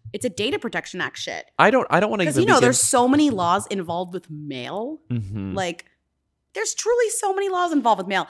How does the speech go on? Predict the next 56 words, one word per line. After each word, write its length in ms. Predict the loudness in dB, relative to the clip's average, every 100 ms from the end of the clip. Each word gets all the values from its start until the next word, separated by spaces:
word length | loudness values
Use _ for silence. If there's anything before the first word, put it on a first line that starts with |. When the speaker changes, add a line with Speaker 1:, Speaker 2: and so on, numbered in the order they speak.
| -10 _
Speaker 1:
Like, 140 | -4
if, 100 | -4 -4 -4 2
oh, 160 | 4
if 80 | 4
you 160 | 4 2
open 220 | 4 2
someone 160 | 0
else's 200 | 0 0
mail, 240 | 0 0 0
you 120 | -2
could 120 | -2
get 140 | -2 -2
arrested 300 | -2 -4 -8
for 80 |
tampering. 440 | -6 -6 -4 -4 -4
But 100 | -2
that's, 180 | 0 0
like, 160 | -4 -6
true, 480 | -12 -8 0 0 2
though, 380 | 0 -2 -8 -16 -10
kind 260 | -8 -8
of, 140 | -10 -4 4
Speaker 2:
I, 360 | 6 6 6 2
Speaker 1:
ish. 320 | -6 -14 -16 2
Don't 140 | 6
Speaker 2:
I 60 | 8
Speaker 1:
call 100 | 8
Speaker 2:
wanted 140 | 4
Speaker 1:
us. 100 | 2
Speaker 2:
to 80 | -2
bring 300 | 0 -2 0
up 280 | -2 -6 -10
what 340 | -10 -2 -2 -2
the 100 | -4
letter 300 | 0 0 0
actually 300 | -2 -8 -8
said 260 | -4 -4
in 180 | -4 -8
part, 280 | -6 -4 -4
because 180 | -2 -2
I 60 |
know 80 | -2
we 100 | -2
talked 240 | -6 -6
about 140 | -4 -6
it 80 | -6
at 80 | -14
the 60 |
time, 240 | -8 -6 -2
but 80 |
I 40 | -2
reread 480 | -2 -2 0 0 0
it. 140 | -2
It's 160 | -6 -8
still 280 | -2 0 2
up 180 | 0